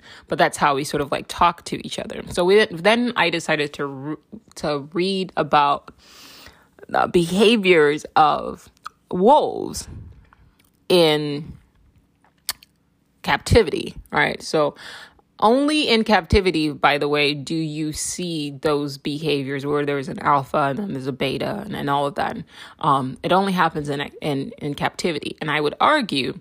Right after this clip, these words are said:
that human beings that live in civilized, uh, what we call civilized societies in the West, right? We are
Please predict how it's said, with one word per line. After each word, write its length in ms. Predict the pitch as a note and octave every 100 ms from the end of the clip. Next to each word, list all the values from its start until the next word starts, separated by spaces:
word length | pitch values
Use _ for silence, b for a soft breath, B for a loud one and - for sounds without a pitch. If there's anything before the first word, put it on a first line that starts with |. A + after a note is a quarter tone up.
| B B B _
that 180 | E3 F3
human 380 | - B3+ C4+ A3
beings 280 | G3+ F#3
that 100 | F3
live 220 | D3+ D#3 C#3+
in 100 | D3
civilized, 640 | - D#3+ D#3+ D3 D3 - -
uh, 280 | C3 - C3+
what 200 | D#3 D3+
we 100 | D#3+
call 240 | - D#3
civilized 400 | C#3+ E3 D#3+ D3
societies 720 | D#3 - A3+ G3+ - A2 - b b b _
in 80 | D3
the 80 | C3+
West, 500 | C3 - D3 - -
right? 280 | - C3 - b b b _
We 240 | E3 G3 -
are 480 | F3 F3+ E3+ -